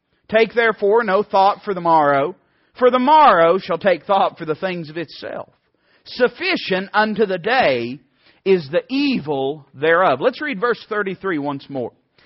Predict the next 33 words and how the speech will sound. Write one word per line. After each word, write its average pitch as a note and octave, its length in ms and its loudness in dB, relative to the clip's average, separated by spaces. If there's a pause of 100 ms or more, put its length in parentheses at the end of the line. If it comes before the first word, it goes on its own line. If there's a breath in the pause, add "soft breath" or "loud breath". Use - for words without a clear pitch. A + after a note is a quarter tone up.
(280 soft breath)
But B3+ 240 2
seek E4 440 -8
ye C#4 240 -4 (120)
first D#4 640 0 (160)
the - 80 -4
kingdom F#3 440 -6
of B2+ 140 -8
God D3 540 2
and F3 200 -4
his D#3 220 -6
righteousness, C#3+ 880 -4 (420 soft breath)
and G#3+ 240 0
all D4+ 480 8
these F3+ 360 -4
things D3 640 -6 (240 soft breath)
shall G#3+ 320 2
be G#3 200 0
added E3 800 0 (480 soft breath)
unto E3+ 320 -4
you. F#3 300 -6
Let's F3+ 260 -2
pray F#3+ 200 0
together. D3+ 340 -2
Heavenly A#3 340 0
Father, G#3+ 480 0
thank A#3 320 -4
you A#3+ 80 -10
for A#3 140 -10
this A3+ 240 -10
time A#3 260 0
you've G#3+ 140 -8
allowed A3 400 2
us. - 240 -10